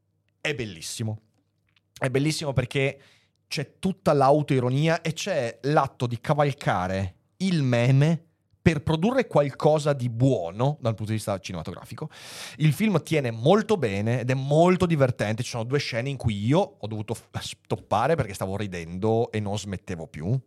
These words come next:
quindi è molto divertente fino a metà, un po' dopo la metà. E la seconda metà è un brutto film d'azione, che è Nicolas Cage, anche quello qualcuno dirà,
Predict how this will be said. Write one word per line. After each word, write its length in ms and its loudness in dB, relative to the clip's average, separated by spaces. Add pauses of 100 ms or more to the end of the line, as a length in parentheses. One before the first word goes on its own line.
quindi 220 -8
è 40 -8
molto 280 -2
divertente 480 -6
fino 260 -2
a 140 0
metà, 720 -6
un 140 -2
po' 120 -4
dopo 200 -4
la 60 -2
metà. 300 -6 (580)
E 200 0
la 80 0
seconda 320 0
metà 600 0
è 100 0
un 240 0
brutto 360 0
film 220 -4
d'azione, 640 -10 (1160)
che 400 -6
è 60 -4
Nicolas 320 -10
Cage, 340 -2
anche 220 -2
quello 320 2
qualcuno 360 4
dirà, 280 2